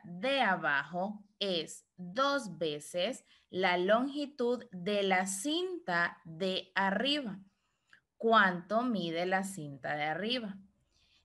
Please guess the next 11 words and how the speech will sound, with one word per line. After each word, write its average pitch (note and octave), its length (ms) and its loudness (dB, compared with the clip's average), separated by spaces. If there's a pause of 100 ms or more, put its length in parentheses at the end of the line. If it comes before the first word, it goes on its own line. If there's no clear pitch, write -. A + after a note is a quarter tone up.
(120)
En A3+ 220 2
este D#4+ 380 0
caso, G3 640 2
estamos F#3 560 0
tomando G#3 440 0
como G#3 240 2
referencia F#3+ 720 0
la F3 180 2
cinta G3+ 440 0
de F3 120 6
arriba, G3+ 560 0